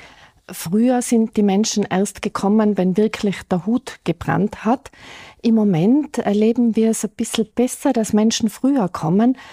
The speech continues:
vor allem durch die neuen Energiezuschüsse, die es gibt, sowohl von Bundes- als auch von Landesseite. Der Tirolzuschuss,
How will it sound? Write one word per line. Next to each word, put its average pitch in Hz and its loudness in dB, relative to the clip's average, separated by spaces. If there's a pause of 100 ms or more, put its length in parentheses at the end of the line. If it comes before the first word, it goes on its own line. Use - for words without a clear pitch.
(160)
vor - 0
allem 220 2
durch 220 -4
die 208 -2
neuen 208 2
Energiezuschüsse, 233 -2
die 220 0
es - -4
gibt, 233 -4
sowohl 196 0
von 185 -2
Bundes- 233 0
als 190 -2
auch 185 -2
von 175 -2
Landesseite. 214 -2
Der 190 -2
Tirolzuschuss, 226 -4